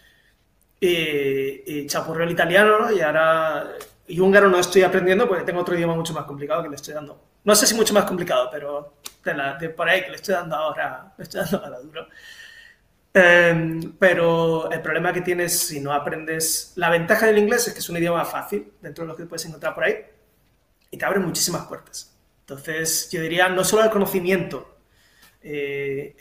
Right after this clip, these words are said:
me, me pediste que al final te recomendara algunos canales y demás, y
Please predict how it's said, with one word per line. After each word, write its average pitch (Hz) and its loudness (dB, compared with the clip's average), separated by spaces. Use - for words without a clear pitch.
me, 151 -8
me 151 -8
pediste 190 2
que 190 -2
al 180 -2
final 175 -4
te 185 -4
recomendara 165 -2
algunos 165 -4
canales 160 -4
y 170 -6
demás, 165 -4
y 139 -10